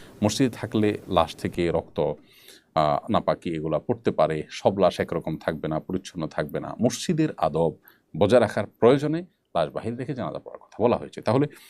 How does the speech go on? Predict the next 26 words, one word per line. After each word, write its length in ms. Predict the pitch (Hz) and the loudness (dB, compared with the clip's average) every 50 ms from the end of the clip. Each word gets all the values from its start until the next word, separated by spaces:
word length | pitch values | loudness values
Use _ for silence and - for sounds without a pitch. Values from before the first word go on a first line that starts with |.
| - - - - - - _ _ _ _ _ _ - | -20 -20 -20 -20 -20 -20 _ _ _ _ _ _ 2
কোনো 200 | - 139 160 160 | 4 4 4 4
কাজ 480 | - - 156 151 147 147 135 - - - - 117 | 2 2 4 4 4 4 2 0 -8 -10 -8 -8
দিনী 360 | 101 92 92 113 113 127 143 | -2 2 6 8 8 8 8
কাজ 300 | 139 - 143 127 110 87 | 6 4 2 2 2 0
হলেই 360 | 85 107 107 123 151 190 196 | 2 6 8 8 8 8 6
মসজিদে 340 | 185 165 - - - 131 123 | 4 2 0 -2 -4 -4 -4
সেটা 180 | - 120 117 113 | -2 -2 -4 -2
করতে 300 | - 104 87 - - 80 | -4 -6 -8 -6 -4 -4
হবে, 160 | 85 80 78 | -2 -2 -2
not 120 | 85 107 | -4 -6
necessary। 440 | - 160 156 - 170 165 147 90 76 76 | -4 -4 -4 -4 -4 -6 -6 -6 -6 -6
এই 60 | 82 | -4
জন্য 340 | 87 101 101 110 117 123 - _ _ _ _ _ _ - | -2 0 0 0 -2 -4 -8 _ _ _ _ _ _ 4
পলিটিক্যাল 640 | 104 101 107 107 123 120 - 135 127 127 131 131 127 _ _ - | 6 6 6 4 0 -2 -2 -2 -2 -2 -2 -4 -8 _ _ 0
কাজগুলো, 560 | - 87 82 76 78 80 85 85 87 85 87 | 2 2 2 2 0 -4 -2 0 0 0 0
কর্মসূচিগুলো, 1080 | 85 - - - - 80 85 90 90 - 95 90 - 87 78 87 82 78 80 80 80 78 - _ _ _ _ - | -2 -4 -4 0 0 0 2 0 -2 -4 -6 -6 -6 -6 -4 -4 -2 0 0 0 0 -2 -4 _ _ _ _ -2
মিটিংগুলো 560 | 92 92 87 123 110 98 85 85 85 98 - - - _ _ _ _ - 87 | -2 0 0 2 0 0 2 0 0 -2 -2 -4 -8 _ _ _ _ -4 -4
মসজিদের 300 | 87 - - 127 110 107 | -4 -4 -4 -4 -2 -2
মধ্যে 240 | 113 110 98 - | -2 -4 -4 -6
না 160 | - 92 - - | -6 -6 -6 -6
করাই 380 | - - - 104 139 175 185 - - 104 | -4 -2 -2 0 -2 -2 -6 -8 -8 -8
মসজিদের 380 | - - - - 73 73 73 - - - | -8 -8 -8 -12 -10 -10 -10 -10 -10 -6
আদবের 500 | - 80 80 78 82 101 107 110 117 127 127 | -4 -4 -2 0 0 -2 0 0 0 0 -2
সাথে 380 | - - - - - - 92 98 | -4 -8 -8 -8 -6 -6 -6 -6
সঙ্গতিপূর্ণ। 640 | - - - 73 71 73 - - - 71 69 69 69 | -4 -4 -6 -4 -4 -6 -8 -8 -10 -10 -8 -8 -8
এটা 240 | - - - 170 | -6 -2 -2 -2